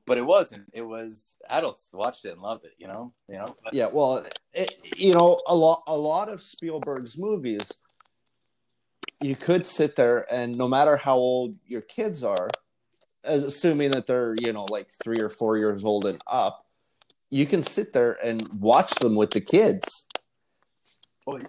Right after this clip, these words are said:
Speaker 2: you know.
Speaker 1: And, and, and, and you won't have to worry about them seeing anything that's inappropriate, because even if, let's say, Indiana Jones is, uh,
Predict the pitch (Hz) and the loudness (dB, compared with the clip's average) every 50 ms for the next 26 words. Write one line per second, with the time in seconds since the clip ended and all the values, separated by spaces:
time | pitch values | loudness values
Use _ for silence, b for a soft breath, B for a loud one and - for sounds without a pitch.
0 | - - 123 135 131 120 117 117 - - - - 139 147 151 151 151 151 - - | -12 -8 -4 -4 -2 -2 -2 -4 -4 -6 -6 -4 -2 0 2 0 0 0 -2 -4
1 | 156 156 - 151 156 160 170 175 175 165 170 165 - 143 131 131 135 - - 160 | -4 -2 -2 -2 0 0 0 0 0 0 -2 -4 -6 -8 -6 -6 -6 -6 -6 -8
2 | 156 156 - 147 147 143 - 147 139 127 123 131 147 - 156 156 151 - - 147 | -8 -8 -8 -10 -10 -10 -10 -10 -8 -8 -8 -10 -10 -10 -12 -12 -10 -10 -10 -10
3 | 147 - - 135 120 107 - 104 95 98 113 - _ _ _ _ _ _ - 127 | -10 -8 -6 -6 -6 -6 -8 -10 -10 -10 -10 -10 _ _ _ _ _ _ -12 -12
4 | 123 - - 123 113 110 110 104 - - - 127 131 127 135 131 123 120 - - | -12 -8 -6 -4 -4 -4 -6 -8 -10 -10 -10 -8 -8 -8 -6 -6 -8 -8 -8 -8
5 | 123 123 - - 127 123 117 117 120 - _ _ _ _ _ - 123 127 127 120 | -10 -10 -8 -6 -6 -4 -4 -4 -6 -10 _ _ _ _ _ -4 -2 -2 -2 -2
6 | 120 120 120 113 107 - 113 113 117 120 117 117 - - 117 113 110 107 107 107 | -4 -4 -6 -6 -8 -8 -8 -6 -6 -6 -6 -8 -10 -10 -8 -6 -4 -4 -6 -6
7 | 104 101 104 104 | -10 -10 -8 -8